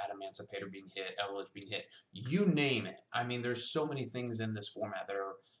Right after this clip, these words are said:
just absolutely busted and destroyed, like Link Cross, Needle Fiber, you name it, Halki Fibrax, whatever the hell you wanna call it. Um, but I feel that for this ban list, I feel that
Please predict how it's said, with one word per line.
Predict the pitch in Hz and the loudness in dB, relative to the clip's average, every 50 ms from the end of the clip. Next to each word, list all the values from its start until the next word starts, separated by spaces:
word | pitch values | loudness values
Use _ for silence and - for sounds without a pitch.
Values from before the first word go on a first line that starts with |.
| _ _ - | _ _ -2
just | 117 110 110 | 0 2 4
absolutely | 98 110 110 - 110 104 110 110 110 | 4 4 2 2 0 -2 -2 -2 0
busted | 110 123 123 113 - - 117 113 | 2 4 4 4 2 0 0 0
and | 110 107 | 0 0
destroyed, | 107 104 - - - 113 107 104 104 101 | 0 0 0 0 2 2 2 0 2 0
like | 98 95 95 - | 0 -2 -2 -4
Link | 101 98 104 104 90 - | -6 -4 -4 -4 -6 -6
Cross, | - - 101 - - - - - | -4 -2 0 2 2 0 0 -4
Needle | 98 98 95 95 | -6 -8 -8 -8
Fiber, | - - 101 - 95 95 95 92 | 0 2 2 2 2 0 -6 -10
you | 92 92 92 92 | -12 -12 -12 -12
name | 92 90 90 90 | -14 -14 -14 -14
it, | 90 90 - - - _ _ - - | -16 -16 -16 -18 -20 _ _ -6 -4
Halki | - - 107 98 | -4 -4 -4 0
Fibrax, | 95 98 92 92 92 95 92 90 - - | 2 2 2 2 0 -2 -4 -4 -6 -8
whatever | 98 101 98 | -8 -10 -10
the | 95 95 | -8 -8
hell | 98 98 95 | -8 -8 -8
you | 92 92 | -8 -10
wanna | 92 92 92 | -10 -12 -8
call | - 95 92 92 | -4 -4 -4 -2
it. | 90 - - - - _ - - - - - - - - - - 107 | -4 -6 -8 -8 -14 _ -20 -20 -20 -20 -20 -20 -20 -6 -2 2 6
Um, | 104 104 101 95 92 95 90 - - _ _ _ _ _ _ _ _ _ _ _ _ _ | 6 8 8 6 4 0 -6 -10 -12 _ _ _ _ _ _ _ _ _ _ _ _ _
but | - 139 131 - - 127 | 8 8 8 8 8 4
I | 135 160 185 196 - | 4 4 4 4 2
feel | - - - 139 135 131 120 113 110 | -2 -4 -4 -2 0 2 2 2 0
that | 113 104 - - | 0 -2 -2 -2
for | 117 107 104 | -4 -4 -2
this | 110 104 104 - | 0 0 0 0
ban | - - 92 98 95 180 180 - | 0 -4 -6 -6 -6 -8 -8 -8
list, | - - - - - - - - _ _ _ _ _ _ _ _ _ _ _ _ _ - - - | -4 0 0 2 0 0 -6 -14 _ _ _ _ _ _ _ _ _ _ _ _ _ -12 -10 -6
I | - 113 110 | -4 -2 -2
feel | 110 - - 123 131 131 127 | -2 -2 -2 0 2 2 4
that | 120 110 101 104 - | 4 4 2 2 -2